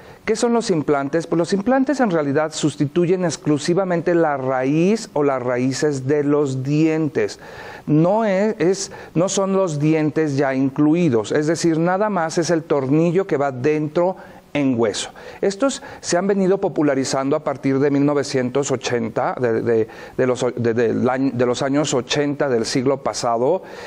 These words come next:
aunque los implantes endoóseos, o sea, que van dentro de hueso, metidos o sumergidos en el hueso, pues se tiene también historia de que se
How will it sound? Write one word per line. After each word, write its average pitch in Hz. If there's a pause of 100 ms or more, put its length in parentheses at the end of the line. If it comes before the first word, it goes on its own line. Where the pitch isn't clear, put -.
(280)
aunque 175
los 143
implantes 147
endoóseos, 147
o 131
sea, 135
que 135
van 135
dentro 180
de 160
hueso, 117 (320)
metidos 147 (180)
o 131
sumergidos 143
en 156
el 131
hueso, 117 (320)
pues 147
se -
tiene 170
también 151
historia 143
de 147
que 139
se 131